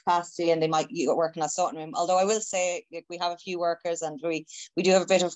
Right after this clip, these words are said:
crack down the sorting room as well. You know, we keep it nice and light, and,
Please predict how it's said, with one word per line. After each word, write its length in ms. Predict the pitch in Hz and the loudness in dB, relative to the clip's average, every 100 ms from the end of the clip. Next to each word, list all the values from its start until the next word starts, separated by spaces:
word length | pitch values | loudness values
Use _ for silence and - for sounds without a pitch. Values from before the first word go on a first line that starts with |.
| _ | _
crack 280 | - 180 - | 2 2 4
down 180 | 180 175 | 0 0
the 120 | 165 | -2
sorting 300 | 156 180 170 | 2 2 2
room 200 | 175 175 | -4 -4
as 120 | 165 | -2
well. 320 | 170 160 156 156 | 2 4 4 0
You 100 | 160 | -4
know, 80 | 156 | -4
we 100 | 160 | -6
keep 220 | 175 190 | -6 -2
it 140 | 170 - - - - _ | -2 -4 -14 -20 -20 _
nice 400 | 185 190 185 190 | 0 4 4 2
and 180 | 180 165 | -4 -2
light, 380 | 165 180 180 190 - - | 4 4 4 0 -6 -6
and, 320 | 156 151 151 | -4 -2 -4